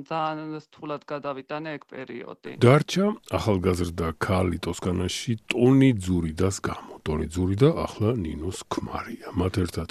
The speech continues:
Speaker 2: ორი შვილი ჰყავთ, ცხრა წლის ლეილა და თორმეტი წლის გაბრიელი. ნინომ თავის შვილს, დედამთილის, ლეილას სახელი დაარქვა. სასიყვარულო ამბავი პიზაში, სადაც კოშკის გარეშე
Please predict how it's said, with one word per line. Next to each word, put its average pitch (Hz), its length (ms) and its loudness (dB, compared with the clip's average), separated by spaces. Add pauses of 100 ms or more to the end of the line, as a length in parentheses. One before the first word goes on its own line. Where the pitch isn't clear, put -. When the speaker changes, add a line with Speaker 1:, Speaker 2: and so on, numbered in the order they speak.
Speaker 2:
ორი 85 360 0
შვილი 92 420 0
ჰყავთ, 135 340 2 (400)
ცხრა 113 340 4
წლის 85 340 -4
ლეილა 101 460 2
და 147 140 2 (100)
თორმეტი 82 480 -4
წლის - 300 -10
გაბრიელი. - 640 -8 (920)
ნინომ 120 320 10 (180)
თავის - 320 -10 (100)
შვილს, 117 480 4
დედამთილის, 82 800 -4 (260)
ლეილას 80 580 -6 (260)
სახელი - 500 -8
დაარქვა. - 520 -10 (580)
სასიყვარულო 87 720 0
ამბავი 78 420 -4
პიზაში, 87 580 -2
სადაც 80 400 -6
კოშკის - 600 -4
გარეშე 80 500 0